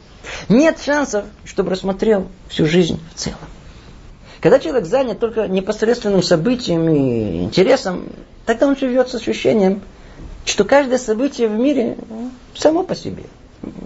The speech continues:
ни с чем вокруг не связано, <laughs> беспричинно. Поэтому все кажется случайным. Ни с того ни с сего заболел. Да вот, э, случайно врезался.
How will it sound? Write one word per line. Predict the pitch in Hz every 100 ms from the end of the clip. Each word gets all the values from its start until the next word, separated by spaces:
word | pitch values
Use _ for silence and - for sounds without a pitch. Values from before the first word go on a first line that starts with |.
| - -
ни | 233
с | 240
чем | - 262
вокруг | 254 262 254
не | 262
связано, | - - - 90 - 127
<laughs> | 127 - 143
беспричинно. | 185 185 247 - - - - - - - - - - 185
Поэтому | 214 226 226 214
все | 208 - 294
кажется | - 233 226 208
случайным. | - 190 - - - - - - - - -
Ни | 110
с |
того | - 170 202
ни | 214
с |
сего | - 277 -
заболел. | 175 143 92 82 - - - - - - - - - -
Да | 180
вот, | - - -
э, | 143 117 - - - - -
случайно | - 160 160 151 139 107
врезался. | 110 95 82 - -